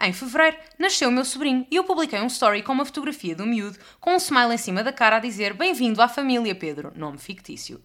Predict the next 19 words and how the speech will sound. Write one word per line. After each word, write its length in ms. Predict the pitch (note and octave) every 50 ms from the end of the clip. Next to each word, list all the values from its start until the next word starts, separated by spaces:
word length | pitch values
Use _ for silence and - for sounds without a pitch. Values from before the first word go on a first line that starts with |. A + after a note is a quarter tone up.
| _ A3
Yup, 220 | A3 F3+ C#3+ - - - _ _ -
eles 300 | G#3 A3+ G#3 G#3 - -
têm 260 | - G3 F3+ F3 F3
o 40 | E3+
mesmo 300 | F3 E3+ D#3 - F#3 G#3+
nome. 240 | G3 D#3+ B2 G#2 - _
E 160 | - D4 D4 A3
adivinha 400 | F#3 F3 F3 F3+ F3+ F#3 G3+ G#3+
só, 540 | G#3+ - A#3 A#3 A3 F#3+ F3+ F#3 - - - - - - - - - -
ele 240 | - D4+ F4 F#4 F4+
reagiu 500 | E4 F4+ F4+ F#4 F#4+ D#4+ C4+ C4+ A#3 A3
com 200 | A3 - B3 B3
um 100 | A#3+ B3
emoji 520 | B3+ C4 B3 G#3 D#3 D3 C#3 C#3 D#3+ F3+ G3+
a 40 |
rir, 280 | G#3 - F3+ D#3 D3 - -
ao 180 | - D#3 D3
que 80 | - -
respondi, 560 | - - - - A3+ A#3 G#3+ A3 A3 A#3+ A#3